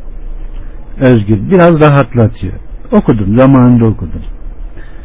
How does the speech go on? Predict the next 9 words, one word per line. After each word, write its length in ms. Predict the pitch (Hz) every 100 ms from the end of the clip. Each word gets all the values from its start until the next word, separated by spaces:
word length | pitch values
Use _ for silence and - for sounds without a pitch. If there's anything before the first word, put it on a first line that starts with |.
| - - - 131
Neden 440 | 185 202 220 170
rahatlatıyor? 760 | 139 131 113 120 113 - 175 - - - - - - - -
Onlar 340 | 156 180 202 196
bir 100 | 208
saldırıyor, 640 | - 165 143 139 147 214 - - - - -
<laughs> 480 | 160 131 104 220 139
Kılıç 280 | 160 170 -
Kalkan 600 | 151 135 143 156 156 151
ekibiyle. 600 | 139 139 123 131 151